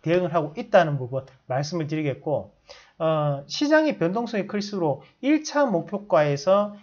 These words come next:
일정 부분 이익 실현, 그리고 이 차에서도 이익 실현, 삼 차에도 이익 실현하면서 분할 매도에 대한 관점으로 진행을 하시는 것을 권장하고 있습니다. 자, 시장이 좋든 안 좋든 우리는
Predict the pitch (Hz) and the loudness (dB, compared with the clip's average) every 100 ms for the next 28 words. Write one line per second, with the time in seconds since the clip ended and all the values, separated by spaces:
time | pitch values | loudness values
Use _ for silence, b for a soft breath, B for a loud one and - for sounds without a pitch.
0 | B 254 254 254 226 180 151 185 180 - | B -4 -2 -4 -2 -2 -2 -4 -6 -6
1 | 165 90 - - 156 170 202 233 202 190 | -4 -4 -6 -4 -2 -2 -4 -4 -2 -2
2 | 160 175 - _ _ - 165 190 - 151 | 0 0 0 _ _ -4 -2 -2 -4 -6
3 | 101 - 214 214 165 143 165 - 180 165 | -6 -4 -6 -4 -4 -2 -4 -4 -4 -2
4 | 147 135 123 185 190 B B 214 294 285 | -2 -4 -2 -4 -4 B B 0 6 6
5 | 208 151 139 190 170 143 143 151 151 143 | 6 0 0 2 2 0 -2 -4 -4 -6
6 | 127 165 208 B B - 170 208 208 175 | -2 0 0 B B -6 0 2 0 -2
7 | - 190 202 185 143 131 175 180 - 147 | -6 -10 -4 -4 -4 -4 -4 -4 -4 -2
8 | 143 165 196 139 120 131 123 101 - _ | -2 -2 -2 -4 -6 -10 -12 -14 -16 _
9 | _ _ _ _ - - - 285 311 302 | _ _ _ _ -8 -6 -2 4 6 4
10 | 190 202 202 247 175 175 175 175 156 143 | 0 -2 -2 -2 0 -2 -4 -4 -2 -2
11 | 135 120 - 151 220 196 160 208 | -4 -8 -6 -2 -2 -2 -4 -6